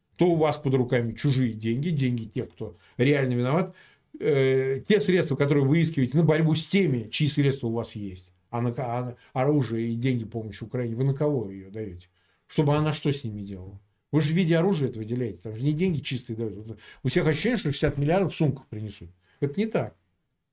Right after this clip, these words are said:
Все эти вооружения будут закуплены на эти деньги и поставлены в Украину. Ну так есть триста миллиардов. Смотрите, это в пять раз больше.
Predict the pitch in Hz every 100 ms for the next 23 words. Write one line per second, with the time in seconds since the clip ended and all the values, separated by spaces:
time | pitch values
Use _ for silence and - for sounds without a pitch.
0 | _ - 214 202 170 175 175 190 339 226
1 | 139 131 123 240 - 247 208 202 320 180
2 | 101 95 - 120 131 - 143 233 247 240
3 | 240 143 98 _ _ _ _ 151 156 151
4 | 160 - 165 220 202 180 151 117 90 90
5 | - 151 165 120 113 - 170 170 175 156
6 | 160 127 -